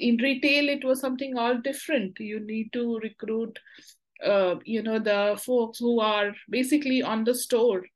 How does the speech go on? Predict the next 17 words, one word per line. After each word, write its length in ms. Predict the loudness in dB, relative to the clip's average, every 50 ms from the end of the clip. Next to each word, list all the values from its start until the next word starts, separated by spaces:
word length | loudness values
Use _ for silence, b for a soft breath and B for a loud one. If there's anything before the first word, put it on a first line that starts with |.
| _ -8
and, 340 | -6 -4 -4 -4 -6 -10 -12 _
you 100 | -12 -12
know, 140 | -10 -10 -10
Saturday, 500 | -6 -4 -2 -2 -2 -2 -2 -2 -4 -4
Sundays, 440 | -4 -4 -6 -2 0 0 -2 -2 -2 -2
everything 400 | -2 0 0 0 -2 -4 -4 -4
is 220 | -4 -4 -2 0
working 360 | 0 0 0 0 -4 -10 -8
for 140 | -6 -6 -6
them. 420 | -2 -2 0 0 0 -2 -4 -6 -10 B B B B B B B B B B _ -8 -4
Um, 520 | 0 0 2 2 2 2 0 -2 -4 -4
so 120 | -4 -2 2
it 200 | 4 4 6 6
was 160 | 4 4 4
a 140 | 4 4 4
different, 680 | 4 2 2 2 2 2 4 4 4 4 2 0 -2 -4 -2
uh, 520 | 0 2 2 2 2 2 2 0 0 -2